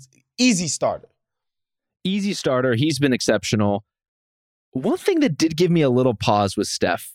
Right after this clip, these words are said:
Speaker 2: And, like, look, the on-offs are great as always. He means a ton to that team. Without him, they've been, like, just below five hundred. And with him, they've been just above five hundred. And I will say that doesn't really hurt Steph's case to me,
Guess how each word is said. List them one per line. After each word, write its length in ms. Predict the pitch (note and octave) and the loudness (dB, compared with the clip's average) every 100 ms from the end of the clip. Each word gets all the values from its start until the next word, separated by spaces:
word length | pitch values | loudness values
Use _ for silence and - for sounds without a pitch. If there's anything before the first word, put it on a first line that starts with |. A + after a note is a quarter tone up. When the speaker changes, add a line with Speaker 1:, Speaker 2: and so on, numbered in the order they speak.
| - | -2
Speaker 2:
And, 200 | C#3 A2 | 0 0
like, 260 | A2+ F#2 | 0 0
look, 160 | A2+ G2 | -2 0
the 80 | A2 | 0
on-offs 720 | C3 D#3 C#3 D3 - - - _ _ _ _ - | 2 2 2 0 -4 -8 -10 _ _ _ _ 0
are 120 | A#2 | 0
great 340 | G2+ B2 C3+ | 2 2 2
as 120 | A2 A2 | 2 2
always. 440 | B2 C#3 C3+ C3+ | 2 2 0 0
He 120 | A#2 | -2
means 220 | A#2 B2 | 0 0
a 40 | G#2 | -2
ton 280 | - C3+ C3 | 0 0 0
to 80 | |
that 200 | A#2+ G#2+ | 0 0
team. 380 | - C#3 C3+ C#3+ - _ _ _ _ _ _ _ _ | -2 -2 -2 -4 -10 _ _ _ _ _ _ _ _
Without 420 | D#3 E3 A#3+ D4 | -4 0 2 2
him, 440 | G3 E3 D#3+ D#3 E3 _ _ _ | 2 2 2 0 -4 _ _ _
they've 160 | F3+ F#3 | -2 2
been, 180 | G#3 G#3+ | 2 2
like, 180 | F#3+ | 2
just 280 | B2+ C4 - | 2 0 0
below 360 | - A#2 A2+ B2 | 0 2 4 2
five 260 | - C3 | 2 2
hundred. 480 | B2+ C3+ C#3 D3 C#3+ - _ - | 2 0 0 0 -2 -8 _ -4
And 160 | A2+ | 0
with 160 | B2 C3 | 2 2
him, 280 | D3 C3+ C#3 | 2 2 2
they've 160 | B2 | 2
been 200 | A2 B2 | 2 2
just 240 | A#2 B2 - | 2 0 0
above 320 | F2 G#2 B2 | 2 2 4
five 220 | C3+ C3+ | 2 2
hundred. 420 | D3+ D3 D#3 D#3 - - | 0 0 0 -2 -4 0
And 80 | D3+ | 2
I 60 | |
will 160 | D#3 G#3 | 4 2
say 100 | D3+ | 2
that 220 | D3+ F3+ | 2 2
doesn't 200 | G#3 F3+ | 2 2
really 180 | D#3 C3+ | 2 2
hurt 240 | B2+ A#2+ | 2 0
Steph's 360 | - A2+ A2 - | 0 0 0 0
case 240 | C#3+ C#3+ | 0 0
to 100 | - | 0
me, 260 | D3 E3 | 2 2